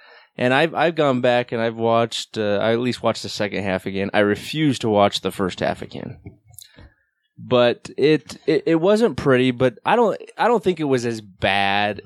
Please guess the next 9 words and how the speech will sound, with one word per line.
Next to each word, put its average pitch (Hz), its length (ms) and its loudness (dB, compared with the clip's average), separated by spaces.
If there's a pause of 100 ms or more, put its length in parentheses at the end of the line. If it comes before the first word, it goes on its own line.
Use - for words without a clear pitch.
(120)
as 101 300 -6
we 107 200 -4
all 107 320 4
were 107 140 0
portraying 98 680 -2
it - 160 -6
to 98 80 -4
be 95 520 -2
live. - 680 -2